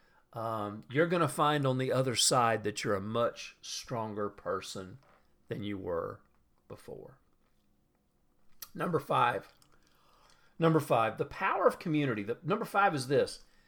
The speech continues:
Put yourself around like-minded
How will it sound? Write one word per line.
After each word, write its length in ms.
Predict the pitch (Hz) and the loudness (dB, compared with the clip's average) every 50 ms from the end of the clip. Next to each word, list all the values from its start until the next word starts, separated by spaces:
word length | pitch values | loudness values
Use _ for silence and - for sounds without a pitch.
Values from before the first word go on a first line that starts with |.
| _ _ _ _ _ _ _ _ _ _ _ _ _ _ _ _ | _ _ _ _ _ _ _ _ _ _ _ _ _ _ _ _
Put 380 | - - - 208 240 - - - | -2 6 8 8 8 8 6 -2
yourself 920 | 247 240 208 - - - - 127 113 110 98 113 160 175 - - - - _ _ _ _ _ _ _ _ - | -2 -2 -2 -4 -4 0 0 2 2 4 2 2 0 -2 -6 -18 -20 -20 _ _ _ _ _ _ _ _ 0
around 720 | 127 127 127 123 120 120 120 117 113 117 127 147 170 190 - - _ _ - | 2 2 2 2 0 0 0 0 0 0 0 -2 -4 -6 -10 -16 _ _ -16
like-minded 1500 | - 110 104 107 113 120 139 165 156 - - - _ _ _ _ _ _ - 120 113 110 117 120 123 120 117 127 123 120 | -10 -6 -2 0 2 2 2 2 -2 -6 -12 -20 _ _ _ _ _ _ -14 -10 -6 -6 -4 -4 -6 -4 -4 -6 -6 -6